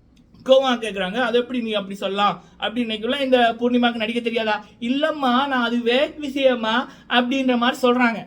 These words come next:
சரி, எனக்கு ஒரு ரொம்ப கவலை என்ன அப்படின்னா, இந்த கோபத்தை நீங்க வந்து சொல்றீங்கல்ல பூர்ணிமாவோட அம்மா, ஆ, நீங்க வந்து இப்படி எல்லாம் சொல்றீங்க,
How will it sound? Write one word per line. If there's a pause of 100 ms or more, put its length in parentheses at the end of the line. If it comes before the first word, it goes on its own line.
சரி,
எனக்கு
ஒரு
ரொம்ப
கவலை
என்ன
அப்படின்னா,
இந்த
கோபத்தை
நீங்க
வந்து
சொல்றீங்கல்ல (180)
பூர்ணிமாவோட
அம்மா, (360)
ஆ,
நீங்க
வந்து
இப்படி
எல்லாம்
சொல்றீங்க,